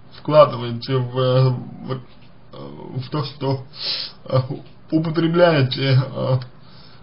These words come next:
знак, э, э, в-, восклицательный? То есть какой в этом смысл именно, именно,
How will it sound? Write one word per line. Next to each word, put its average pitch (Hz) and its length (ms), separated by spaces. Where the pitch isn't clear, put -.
знак, 139 480
э, 131 160
э, 131 420
в-, 139 340
восклицательный? 147 960
То 123 80
есть 117 140
какой 147 480
в 127 80
этом 127 300
смысл 143 520
именно, 135 280
именно, 151 300